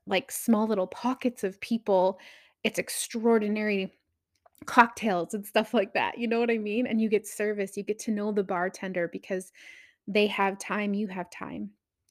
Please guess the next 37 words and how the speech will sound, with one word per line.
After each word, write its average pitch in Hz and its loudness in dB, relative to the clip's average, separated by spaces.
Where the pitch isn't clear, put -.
So 220 6
I'm 226 4
excited 247 2
for 247 -6
tonight. 214 -2
I 202 -4
literally 240 4
can't 220 -4
wait. 190 0
I 196 -6
gotta, 208 2
I'm 208 2
recording 226 6
this, 220 0
like, 202 4
last 196 2
minute 214 2
before 208 -6
we're 202 -2
about 202 -2
to 220 -8
walk 196 -2
out 202 -2
the 202 -4
door, 196 2
and 202 -4
so - -8
I'll 190 -6
talk 202 -12
to - -8
you 208 0
tomorrow. 208 2
You 254 4
can 233 2
follow 220 2
along 202 0
on 180 -2